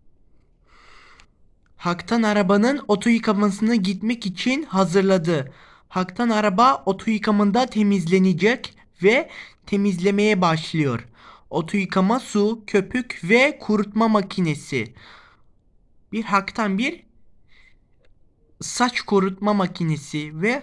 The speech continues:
ha-, Ecrin arabanın saçları saç kurutma makinesidir. <clears throat> Sanırım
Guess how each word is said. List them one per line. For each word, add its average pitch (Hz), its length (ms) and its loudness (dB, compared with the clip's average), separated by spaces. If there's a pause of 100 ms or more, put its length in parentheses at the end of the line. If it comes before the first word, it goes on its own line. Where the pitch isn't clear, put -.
ha-, 190 320 -6
Ecrin 185 420 2
arabanın 196 420 2
saçları 208 540 -2
saç 233 280 -6
kurutma 196 420 -4
makinesidir. 160 840 -6 (1400)
<clears throat> 196 100 0 (400)
Sanırım 240 380 -2